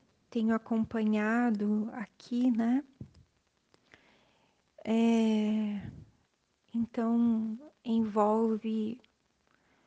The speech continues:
envolve muitos fatores, né? Pelo menos na pequena experiência que eu tenho aqui no meu,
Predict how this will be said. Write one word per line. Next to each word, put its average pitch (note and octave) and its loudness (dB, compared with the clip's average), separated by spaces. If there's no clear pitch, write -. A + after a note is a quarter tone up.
envolve A3+ 2
muitos A#3 2
fatores, A#3+ 0
né? G#3 -8
Pelo A3+ -4
menos A#3+ 0
na C#4 2
pequena B3 -2
experiência A#3+ 0
que - -10
eu B3 -4
tenho G#3+ -2
aqui G#3+ -10
no G#3+ -4
meu, G#3+ -2